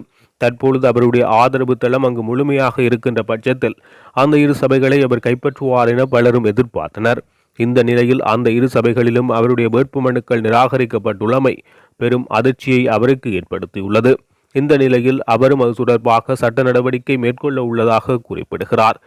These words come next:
அதுடன் யாழ் மாநகர சபையிலும் அவருடைய வேட்புமனு நிராகரிக்கப்பட்டது. அதற்கு முக்கிய காரணமாக யாழ் மாநகர சபையின் முதன்மை வேட்பாளராக அவருடைய சுயேட்சை அணியில் போட்டியிட்ட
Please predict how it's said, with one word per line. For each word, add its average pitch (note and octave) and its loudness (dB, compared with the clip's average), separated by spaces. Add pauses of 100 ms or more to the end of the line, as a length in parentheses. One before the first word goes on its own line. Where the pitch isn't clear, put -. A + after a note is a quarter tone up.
(320)
அதுடன் C#3+ 2
யாழ் B2+ 2
மாநகர C3+ 2
சபையிலும் B2 0 (380)
அவருடைய C3 2 (100)
வேட்புமனு B2+ 0
நிராகரிக்கப்பட்டது. A2+ 0 (400)
அதற்கு C#3 0
முக்கிய B2 -2
காரணமாக A#2 0 (680)
யாழ் A#2+ 2
மாநகர C3 2
சபையின் B2 -4
முதன்மை C3 -2
வேட்பாளராக A#2 0
அவருடைய A#2+ 2
சுயேட்சை B2+ 0
அணியில் A#2 -4
போட்டியிட்ட A2 -6